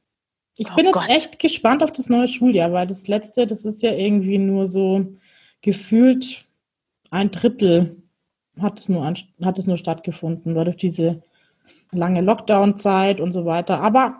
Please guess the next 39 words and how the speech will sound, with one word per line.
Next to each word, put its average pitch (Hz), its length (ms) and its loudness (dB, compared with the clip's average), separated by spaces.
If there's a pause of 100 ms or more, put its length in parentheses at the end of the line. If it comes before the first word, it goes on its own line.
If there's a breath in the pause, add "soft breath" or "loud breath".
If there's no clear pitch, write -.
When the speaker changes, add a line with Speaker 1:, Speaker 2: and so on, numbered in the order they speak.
Speaker 1:
ich - 160 -10
bin 247 80 2
jetzt 214 160 0
optimistisch 165 720 -6 (440)
und 190 140 -2
bin 196 140 0
Speaker 2:
Ja, 208 140 4
Speaker 1:
gespannt. 208 120 2
Speaker 2:
muss 196 140 0
man 214 160 2
auch 202 160 -2
sein. 185 540 -4 (120)
Und 208 340 -8
wirklich 214 300 -4
die 220 80 -2
große 202 340 0
Hoffnung, 202 300 2
dass 196 160 0
es 208 160 -4 (220)
halbwegs 202 520 2
wieder 180 200 -2
normal 170 440 0
Speaker 1:
Ja, 180 100 2
Speaker 2:
wird. 185 260 2 (340 loud breath)
Speaker 1:
genau. 170 320 2
Speaker 2:
Und 185 480 -2 (680)
die 185 380 0
ganzen 185 300 -2
Kids - 320 0
und 185 140 -2
Mäuse 185 400 2
wieder 180 180 0
hier 175 240 0 (200)
täglich 190 340 0
in 175 80 0
die 175 80 0
Schule 220 260 0
gehen 170 220 -2
dürfen, 170 420 -2